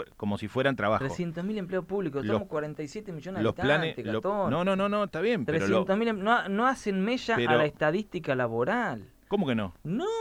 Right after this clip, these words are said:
Speaker 2: trescientos mil.
Speaker 1: No, no, trescientos mil.
Speaker 2: Tenés que tener veinte, son veinticinco millones laburantes. No hacen mella,
Speaker 1: Vos,
Speaker 2: no hacen mella.
Speaker 1: vos acá.
Speaker 2: Si yo me dijera, "Metió cinco millones", ah, sí, ahí te tocó la
Speaker 1: Vos,
Speaker 2: taza.
Speaker 1: vos en las provincias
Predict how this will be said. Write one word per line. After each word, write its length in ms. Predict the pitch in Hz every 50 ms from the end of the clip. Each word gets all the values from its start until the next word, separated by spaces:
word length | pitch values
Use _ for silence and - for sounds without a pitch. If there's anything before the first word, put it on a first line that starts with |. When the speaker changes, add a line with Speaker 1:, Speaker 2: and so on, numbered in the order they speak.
| 427 - - -
Speaker 2:
trescientos 560 | - 175 170 - 185 202 202 190 190 202 180
mil. 380 | 180 262 453 508 480 339 254 139
Speaker 1:
No, 120 | 117 120
no, 180 | 127 127 117 - - -
trescientos 380 | 101 98 95 - 113 117 -
mil. 100 | 117 -
Speaker 2:
Tenés 120 | 196 208 226
que 60 | 220
tener 260 | 226 233 247 269 247
veinte, 420 | 240 233 226 190 - - 208 214 190
son 220 | - - 262 254
veinticinco 420 | 247 240 196 220 - 254 220 240 233
millones 240 | 214 214 233 220
laburantes. 560 | 208 202 185 180 170 147 135 123 - 120 113 135
No 180 | 190 269 330 349
hacen 420 | 349 330 - - 233 226 208 214
mella, 480 | 240 294 320 330 311 262 - - - -
Speaker 1:
Vos, 160 | 131 147 - 294
Speaker 2:
no 60 | 311
hacen 280 | 311 302 302 285 269
mella. 180 | 269 233 - 104
Speaker 1:
vos 180 | 104 127 135 135
acá. 380 | 135 127 101 131 120 101 92 - - _ _ _
Speaker 2:
Si 80 | - 180
yo 60 | 233
me 80 | 247 208
dijera, 200 | - 202 180 156
"Metió 240 | 156 151 139 185 180
cinco 220 | 170 196 180 170
millones", 260 | 170 160 208 254 208 151
ah, 180 | 160 202 196 147
sí, 140 | - - 139 123 104 101 107
ahí 160 | - 127 156
te 80 | 165 233
tocó 220 | 185 170 - 143 127
la 60 | 123
Speaker 1:
Vos, 220 | 139 156 - - -
Speaker 2:
taza. 100 | 113 98
Speaker 1:
vos 380 | - 101 101 139 180 175 - 165
en 120 | 139 131
las 120 | 139 139 -
provincias 880 | - 147 139 139 139 135 127 117 104 - - 107 120 135 - - -